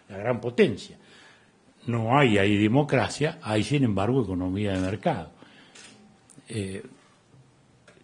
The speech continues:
en, en el mundo árabe, en el mundo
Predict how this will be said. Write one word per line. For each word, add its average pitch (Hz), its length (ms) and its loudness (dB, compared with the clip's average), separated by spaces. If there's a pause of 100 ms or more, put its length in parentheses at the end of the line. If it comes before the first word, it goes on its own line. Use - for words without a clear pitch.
(800)
en, 107 360 -6
en 101 80 -6
el 98 100 -4
mundo 107 960 0
árabe, 143 340 4
en 101 60 -2
el 95 60 -4
mundo 107 420 -4